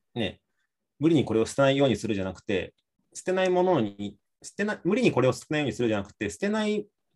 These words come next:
ものとして作っとくみたいな感じの方が多分フレームとして正しいので、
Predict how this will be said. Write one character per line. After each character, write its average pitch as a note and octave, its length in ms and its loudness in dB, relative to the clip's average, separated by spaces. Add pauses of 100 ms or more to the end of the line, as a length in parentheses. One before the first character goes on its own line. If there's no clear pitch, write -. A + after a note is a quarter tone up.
(180)
も E3+ 120 2
の F3+ 140 4
と A#2+ 180 -4
し - 60 -6
て G2 140 -8
作 - 160 -8
っ - 20 -8
と - 200 -8
く F#2 140 -8
み F2+ 120 -8
た F2+ 100 -4
い F2+ 40 -4
な F2+ 100 -10
感 A#2 220 -6
じ A#2 80 -4
の A#2 60 -4
方 A2 80 -4
が F2+ 100 -6
多 F#2+ 100 -4
分 E2+ 120 -10
フ G2+ 100 -8
レ G#2 80 -2
ー G#2+ 40 -2
ム G2+ 60 -6
と G2+ 100 -8
し F#2 40 -14
て F2 40 -18
正 G2+ 160 -4
し - 120 -12
い G2+ 40 -4
の E2 120 -8
で、 E2 260 -8